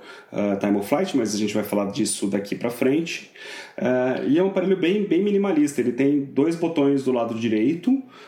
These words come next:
é, assim, o controle de volume, o liga-desliga, o liga-desliga tem um detalhezinho em vermelho aqui que é bem bonito, é, e mais nada.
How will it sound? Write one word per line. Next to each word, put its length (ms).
é, 560
assim, 220
o 40
controle 300
de 60
volume, 640
o 40
liga-desliga, 600
o 60
liga-desliga 540
tem 120
um 80
detalhezinho 640
em 40
vermelho 520
aqui 160
que 120
é 40
bem 160
bonito, 580
é, 560
e 60
mais 260
nada. 580